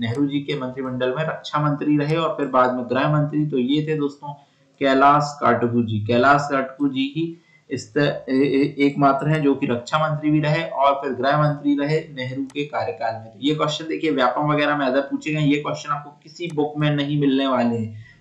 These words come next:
इसलिए मैं आपसे बार बार बोलता हूँ कि आपको old paper लगाने हैं, specially ओल्ड paper,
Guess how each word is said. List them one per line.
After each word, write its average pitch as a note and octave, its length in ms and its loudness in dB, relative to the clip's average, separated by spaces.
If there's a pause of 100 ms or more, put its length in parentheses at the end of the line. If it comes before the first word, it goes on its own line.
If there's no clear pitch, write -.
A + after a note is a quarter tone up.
इसलिए D#3+ 240 0
मैं D#3 80 2
आपसे D3+ 220 2
बार C#3+ 280 6
बार D3+ 180 6
बोलता D3 300 2
हूँ D3+ 140 4
कि D3 60 2
आपको D3 280 2 (240)
old D3+ 220 6
paper C#3 320 2
लगाने B2+ 400 2
हैं, C3+ 160 0
specially C#3 500 0
ओल्ड C#3+ 340 6
paper, A#2 520 -2